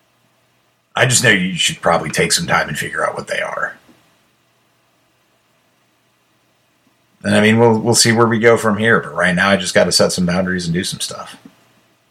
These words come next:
You know? Today's day one of Boundary Matt. The new and improved Matt with borders. I don't know. Who, who knows? Who knows? Just trying to go and just trying to make things happen.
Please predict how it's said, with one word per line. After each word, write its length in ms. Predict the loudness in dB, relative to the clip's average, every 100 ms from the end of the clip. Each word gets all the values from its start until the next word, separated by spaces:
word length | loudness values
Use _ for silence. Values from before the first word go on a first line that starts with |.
| _ _ _ _ _ _ _ _ _ _ _
You 100 | -10
know? 340 | -8 -4 -4 -6 _ _ _ _ _ _ _ _ _ _
Today's 340 | 2 2 2
day 200 | 0 0
one 280 | 0 -2 -2
of 160 | -4 0
Boundary 500 | 4 4 4 2 2
Matt. 440 | -2 -2 -4 -10 -20 _ _ _ _ _ _ _ _ _ _
The 100 | -4
new 220 | 0 2
and 80 | 2
improved 420 | 0 0 0 0
Matt 360 | -2 0 -4 -4
with 240 | -6 -6
borders. 1080 | -12 0 4 4 2 -4 -4 0 0 0 -2 _ _ _ _ _ _ _ _ _ _ _ _ _ _ -8
I 160 | -2
don't 140 | -2 -4
know. 140 | -10 -20 _ -16 -12 -10 -10 -12 -16 -20 _ _ _ _ _
Who, 320 | 0 0 2 2
who 60 |
knows? 380 | 2 -2 -8 -14 -16 -20 -18 -20 -2
Who 120 | 2
knows? 260 | 4 4 2
Just 200 | -2 0
trying 240 | 2 2
to 80 | 0
go 240 | -4 -6 -6
and 100 | -6
just 140 | -4
trying 180 | -2 -2
to 60 |
make 200 | -6 -8
things 280 | -8 -8 -6
happen. 340 | -6 -6 -10